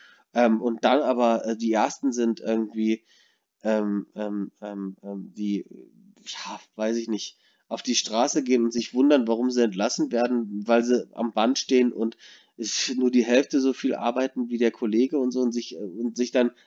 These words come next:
aufregen, weil der polnische Arbeiter sie ersetzt oder so, ne?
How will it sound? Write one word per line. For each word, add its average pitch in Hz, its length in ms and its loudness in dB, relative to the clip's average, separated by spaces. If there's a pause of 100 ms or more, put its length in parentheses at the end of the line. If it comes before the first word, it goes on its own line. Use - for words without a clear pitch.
(100)
aufregen, 123 540 2
weil 117 100 4
der 117 80 4
polnische 120 460 0
Arbeiter 120 420 -2
sie 104 140 -4
ersetzt 98 380 -6
oder 95 200 -8
so, 95 200 -12
ne? 101 180 -6